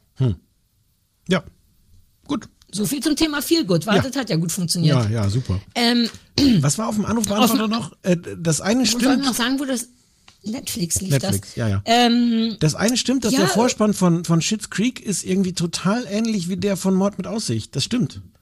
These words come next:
Speaker 1: Und das ist weird,
Speaker 2: Ach so,
Speaker 1: weil
Speaker 2: das
Speaker 1: Mord
Speaker 2: weiß ich
Speaker 1: mit
Speaker 2: nicht.
Speaker 1: Aussicht war ja zuerst da. Wenn mich nicht, natürlich war Mord, Mord mit Aussicht zuerst da. Das ist, das ist sehr, sehr überraschend. Also musikalisch, aber auch bildlich.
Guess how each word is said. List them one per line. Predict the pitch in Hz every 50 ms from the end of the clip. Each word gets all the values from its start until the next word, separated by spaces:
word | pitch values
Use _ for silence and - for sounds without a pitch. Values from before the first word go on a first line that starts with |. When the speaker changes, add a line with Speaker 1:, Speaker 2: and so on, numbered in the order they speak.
| _ _ _ _ - _ - - - - - _
Speaker 1:
Und | - 170 156
das | 170 160 -
ist | 190 143 151 147
weird, | 180 247 254 233
Speaker 2:
Ach | 175
so, | 175
Speaker 1:
weil | 175
Speaker 2:
das | 170 170 175
Speaker 1:
Mord | 196 226
Speaker 2:
weiß | 156 -
ich |
Speaker 1:
mit | 208 127
Speaker 2:
nicht. | 135 175
Speaker 1:
Aussicht | 208 202 220 190 165
war | 170 175
ja | 175 160
zuerst | - 170 175 190 226 220 - -
da. | 110 104 110 117 - _ _ _ _ -
Wenn | - 123 120
mich | 117 113 127
nicht, | 127 107 107 101 104
natürlich | 101 95 82 - 190 240 160 120
war | 113
Mord, | 107 107 107 95 -
Mord | 110 110 107 - 107
mit | 104
Aussicht | 107 107 98 110 101
zuerst | - 110 104 98 92 -
da. | 104 95 - - - - - - -
Das | - 135 -
ist, | 190 160 - - -
das | 170 170 165
ist | 190 175 175
sehr, | 180 226 269 277 294 285
sehr | 240 262 247 247 254 226 220
überraschend. | 214 226 208 202 196 170 160 151
Also | 143 147 151
musikalisch, | 160 175 180 170 170 - 151 170 208 240 254 240 - -
aber | 185 196 196 196 185
auch | 190 175 -
bildlich. | - 170 190 226 220 - 190 190 185 175 - -